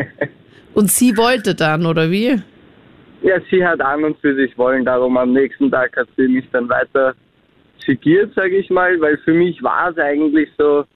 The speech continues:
Speaker 2: ja, vielleicht nur einmal und fertig. Es war irgendwo auch eine Mutprobe zwischen den Freunden, aber
Speaker 1: Dass du sie ansprichst jetzt, oder wie?
Speaker 2: Genau, genau, genau.
Speaker 1: Weil sie
Speaker 2: Und
Speaker 1: zu
Speaker 2: da war
Speaker 1: hübsch war?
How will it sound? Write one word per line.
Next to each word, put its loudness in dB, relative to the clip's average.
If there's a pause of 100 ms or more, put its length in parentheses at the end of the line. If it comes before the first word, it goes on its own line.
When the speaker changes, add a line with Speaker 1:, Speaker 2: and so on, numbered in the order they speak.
(360)
Speaker 2:
ja, -2
vielleicht -2
nur 0
einmal -2
und -4
fertig. 0 (1080)
Es -6
war 0
irgendwo 2
auch -2
eine 0
Mutprobe -2 (480)
zwischen -2
den 0
Freunden, -2 (420)
aber -2 (120)
Speaker 1:
Dass 0
du 2
sie 0
ansprichst -4
jetzt, -2
oder 0
wie? 0
Speaker 2:
Genau, 0
genau, -4 (140)
genau. 0
Speaker 1:
Weil 0
sie 0
Speaker 2:
Und 0
Speaker 1:
zu 2
Speaker 2:
da 0
war 2
Speaker 1:
hübsch -6
war? -2